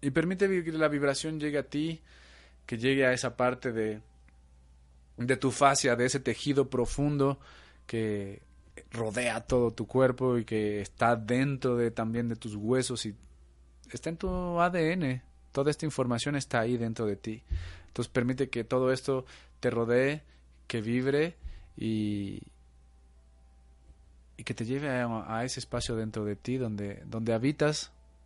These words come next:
donde habitas tú, donde habita esa conexión entre tu cuerpo y entre tu mente y,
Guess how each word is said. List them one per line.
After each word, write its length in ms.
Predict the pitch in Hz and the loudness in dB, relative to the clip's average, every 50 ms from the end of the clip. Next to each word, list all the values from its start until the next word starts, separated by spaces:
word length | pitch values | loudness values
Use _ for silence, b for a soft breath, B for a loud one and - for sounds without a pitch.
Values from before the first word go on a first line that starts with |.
| - - - - - - | -20 -20 -20 -20 -18 -10
donde 300 | 127 117 117 113 113 113 | -4 -2 -2 0 2 2
habitas 340 | 117 127 123 - 120 - - | 2 2 2 0 -2 -2 0
tú, 160 | - 139 135 | 0 2 2
donde 240 | 123 123 117 110 113 | 2 2 0 0 0
habita 260 | 107 117 120 - 120 | 0 -2 -2 -4 -4
esa 220 | 120 - 120 117 | -4 -4 -4 -4
conexión 440 | - 113 110 110 107 - - 127 123 | -4 -4 -6 -6 -6 -6 -4 -4 -4
entre 200 | 120 113 117 104 | -4 -4 -4 -6
tu 100 | - 107 | -6 -6
cuerpo 340 | - 120 120 123 - - 120 | -2 -2 -2 -2 -2 -2 -4
y 60 | 113 | -4
entre 180 | 107 104 110 104 | -2 -4 -4 -4
tu 100 | - 117 | -2 0
mente 420 | 120 131 135 135 - 143 147 147 B B B B B B B B B B B B B | 2 2 2 2 0 0 -2 -2 B B B B B B B B B B B B B
y, 560 | - - 110 107 107 104 101 101 98 - - | -6 -2 -2 0 0 0 0 -2 -4 -6 -10